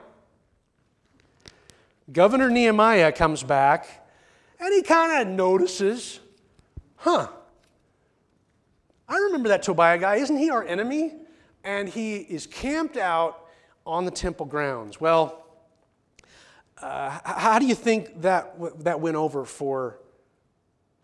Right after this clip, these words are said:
for, for Nehemiah? How are you feeling if you're Nehemiah right now?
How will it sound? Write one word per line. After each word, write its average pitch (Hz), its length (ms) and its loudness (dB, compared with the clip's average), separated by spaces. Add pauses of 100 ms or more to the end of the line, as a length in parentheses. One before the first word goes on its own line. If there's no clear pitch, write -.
(240)
for, 139 440 -8
for 139 180 -10
Nehemiah? 127 360 -10 (1700)
How 202 120 -2
are 269 60 -2
you 226 100 -4
feeling 196 380 -4
if 135 140 -16
you're 160 80 -8
Nehemiah 135 420 -10
right 107 180 -18
now? 98 160 -20